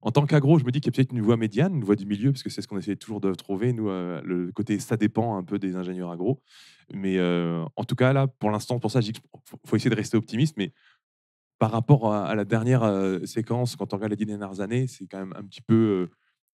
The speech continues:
euh, euh, déprimant. Alors, euh, mais, hum, par rapport à t-, tout ce qu'on peut observer, euh, sur le plan local, après, c'est pour ça, euh, ça, tout dépend de comment on s'alimente en termes d'information,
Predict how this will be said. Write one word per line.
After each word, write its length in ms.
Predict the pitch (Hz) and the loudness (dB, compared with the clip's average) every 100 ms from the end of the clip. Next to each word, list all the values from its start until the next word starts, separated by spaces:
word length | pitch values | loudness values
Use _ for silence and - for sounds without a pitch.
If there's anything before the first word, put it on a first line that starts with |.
| 101 | -6
euh, 20 | |
euh, 120 | 90 | -2
déprimant. 500 | 110 110 113 107 143 | 2 2 2 0 0
Alors, 240 | 95 82 82 | -2 -4 -4
euh, 140 | 76 - _ - - - - _ _ _ _ - | -6 -10 _ -20 -20 -20 -20 _ _ _ _ 0
mais, 80 | 104 | 0
hum, 440 | 98 92 92 87 90 - | 0 -4 -6 -8 -12 0
par 140 | 120 | 2
rapport 260 | 123 135 123 | 4 4 4
à 40 | 110 | 0
t-, 180 | - - _ _ _ - | -6 -20 _ _ _ -10
tout 100 | - | 2
ce 100 | 147 | 2
qu'on 120 | - 127 | 4 4
peut 120 | 135 | 6
observer, 540 | 127 - 123 123 139 | 4 0 4 4 4
euh, 160 | 117 87 | 2 -2
sur 180 | - 98 | -2 0
le 80 | |
plan 220 | 95 104 98 | 2 0 2
local, 480 | 101 117 131 165 | 4 4 4 2
après, 240 | 95 123 117 | 0 -2 -6
c'est 100 | - | -8
pour 120 | 87 | -10
ça, 240 | - 104 | -6 -4
euh, 120 | 95 82 | -4 -6
ça, 160 | - | -10
tout 120 | - | -4
dépend 280 | 107 95 113 | -4 -2 -2
de 80 | 95 | -2
comment 280 | 80 92 104 | -2 -6 -6
on 40 | |
s'alimente 460 | 92 107 110 123 123 | -6 -2 2 2 0
en 80 | 90 | -4
termes 160 | 90 | -6
d'information, 680 | 87 - 95 95 78 131 | -6 -6 -4 -4 -4 -6